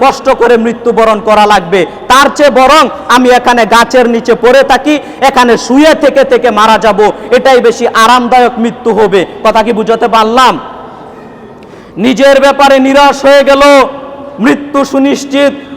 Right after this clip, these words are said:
কষ্ট করে কেন মরবো, একটু শুয়ে থাকি, এখানে এক পর্যায়ে ক্ষুধার যন্ত্রণায় মৃত্যুবরণ করে যাব।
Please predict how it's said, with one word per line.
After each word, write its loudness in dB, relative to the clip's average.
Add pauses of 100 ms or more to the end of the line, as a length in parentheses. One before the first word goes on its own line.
কষ্ট 0
করে 2
কেন 0
মরবো, 2 (180)
একটু 0 (420)
শুয়ে 2
থাকি, 0 (240)
এখানে 2
এক 2 (100)
পর্যায়ে 2
ক্ষুধার 0
যন্ত্রণায় 0 (220)
মৃত্যুবরণ 0
করে 2
যাব। 2